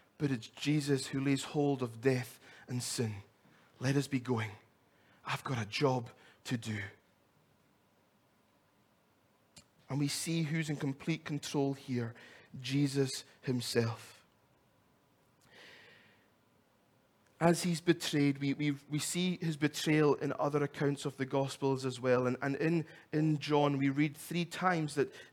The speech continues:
Jesus declares, "I am." A-, and the, the, the way that that is coined is ego eimi. And we thought a number of, uh, probably over a year ago, we looked at the I, I am sayings,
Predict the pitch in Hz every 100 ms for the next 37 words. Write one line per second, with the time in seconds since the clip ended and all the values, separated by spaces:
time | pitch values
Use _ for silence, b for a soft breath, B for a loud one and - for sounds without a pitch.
0 | 131 139 165 156 156 143 131 135 - 147
1 | 143 143 135 - b b - 147 135 139
2 | 127 127 107 101 _ _ _ _ _ b
3 | b b b 147 151 170 170 147 - b
4 | b 151 156 156 156 151 151 151 156 180
5 | 185 - 160 156 151 143 - 147 151 147
6 | 139 135 - 156 147 143 143 147 139 135
7 | 147 151 185 175 156 156 156 139 139 -
8 | 143 131 156 147 147 139 131 165 170 147
9 | 135 143 156 165 151 151 - 151 151 151
10 | 147 160 151 139